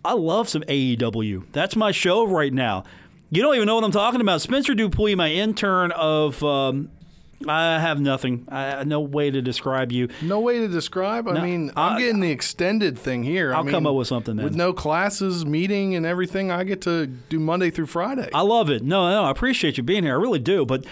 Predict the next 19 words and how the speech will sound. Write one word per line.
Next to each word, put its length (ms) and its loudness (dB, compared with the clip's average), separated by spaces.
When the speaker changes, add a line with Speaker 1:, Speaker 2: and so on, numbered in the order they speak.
Speaker 1:
you 80 0
don't 160 2
know 80 2
what 100 2
A 80 2
E 160 2
W 300 2
is 100 0
about, 300 0
so 80 -2
you 80 0
can't 180 -2
add 160 0
value 380 0
to 120 -4
this 160 -4
show 220 -4
right 220 -8
now. 220 -10